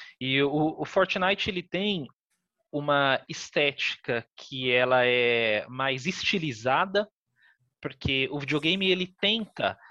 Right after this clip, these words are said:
atenuar a violência através de uma estética mais aceitável, porque no começo dos anos noventa, a violência gráfica extrema e realista, ela foi muito combatida na época por grupos conservadores dos Estados Unidos,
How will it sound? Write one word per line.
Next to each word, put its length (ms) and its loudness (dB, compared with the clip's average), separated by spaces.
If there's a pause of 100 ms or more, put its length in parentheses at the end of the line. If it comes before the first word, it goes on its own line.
(140)
atenuar 640 2
a 60 4
violência 840 -2 (440)
através 880 2
de 360 -2
uma 220 0
estética 640 0
mais 800 -4
aceitável, 1040 0 (400)
porque 180 -4
no 80 -2
começo 320 -2
dos 100 -10
anos 180 -4
noventa, 680 0
a 80 2
violência 500 -2
gráfica 440 -2
extrema 480 -4
e 80 0
realista, 580 -2
ela 160 2
foi 160 -6
muito 160 -12
combatida 680 -2
na 100 2
época 320 0
por 220 -6
grupos 340 -8
conservadores 840 -2
dos 120 -12
Estados 340 -6
Unidos, 500 -6